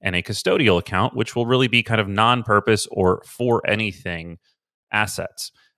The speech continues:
Uh, and so this brought up the financial aid question. Um, so I think there's a few things here that we can get into, but the short answer, Nick, is that yes, you're, you're correct.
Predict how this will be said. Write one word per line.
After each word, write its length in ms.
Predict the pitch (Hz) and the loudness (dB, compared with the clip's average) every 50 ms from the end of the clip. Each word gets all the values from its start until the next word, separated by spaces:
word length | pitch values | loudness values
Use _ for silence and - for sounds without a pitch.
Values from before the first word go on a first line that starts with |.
| _ - | _ -2
Uh, 200 | 90 87 85 85 | 0 0 0 0
and 200 | - 92 87 85 | 0 -2 -4 -4
so 140 | - - 95 | -2 -4 -2
this 240 | 85 95 101 98 - | 2 2 0 0 0
brought 260 | - - 95 90 87 | 2 4 4 6 6
up 220 | 87 85 - - - | 4 2 0 -2 -6
the 120 | 87 82 | -10 -6
financial 520 | - - 95 90 85 85 82 - - - - | -4 -2 -2 -2 -2 -4 -4 -4 -4 -4 -4
aid 220 | 87 80 80 - | -4 -6 -6 -4
question. 440 | - - 82 - - - - - 92 - _ _ _ _ _ - | -4 -4 -2 -2 -6 -10 -14 -16 -16 -18 _ _ _ _ _ -8
Um, 240 | 92 90 85 85 82 | -4 -2 -2 -2 0
so 100 | - 113 | 0 0
I 60 | 110 | 0
think 160 | 104 160 151 | 2 0 0
there's 160 | - 139 131 135 | 0 0 0 0
a 20 | |
few 220 | - - 175 185 | 0 -2 -4 -2
things 280 | - 180 156 143 135 - | 0 0 0 0 0 -2
here 240 | - 127 127 127 117 | 0 2 2 4 2
that 120 | 110 - | 2 0
we 100 | - 117 | -4 -6
can 160 | 107 120 113 | -6 -6 -4
get 140 | 98 110 104 | 0 0 2
into, 400 | 113 127 135 - - 107 98 95 | 2 0 0 -2 -2 0 0 0
but 160 | 87 107 - | -2 -2 -2
the 80 | - 98 | -2 -2
short 240 | - - 147 147 143 | 0 2 2 4 4
answer, 280 | 120 113 110 - 110 | 4 2 2 0 0
Nick, 280 | 98 98 101 107 - - | 0 2 2 0 0 0
is 160 | 113 92 90 | -2 -2 0
that 160 | 95 101 - - | 0 0 0 0
yes, 440 | 101 110 131 151 - - - - - | -2 -2 0 0 -2 -4 -8 -8 -8
you're, 220 | - 98 98 104 - - | -4 0 0 0 0 -2
you're 220 | 95 98 117 110 | -2 0 0 0
correct. 500 | - - 117 113 104 - - - _ | 0 0 0 0 0 0 -2 -4 _